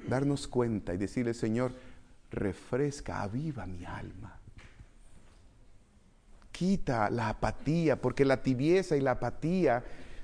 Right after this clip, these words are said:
no me hace ver mi necesidad. Y me puede hacer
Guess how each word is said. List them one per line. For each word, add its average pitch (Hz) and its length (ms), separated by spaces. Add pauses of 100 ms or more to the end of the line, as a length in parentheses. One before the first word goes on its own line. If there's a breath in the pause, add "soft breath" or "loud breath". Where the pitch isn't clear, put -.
(140)
no 143 160
me 170 140
hace 170 240
ver 156 220
mi 156 120
necesidad. 127 1000 (2000)
Y 139 80
me 151 120
puede 180 240
hacer 175 400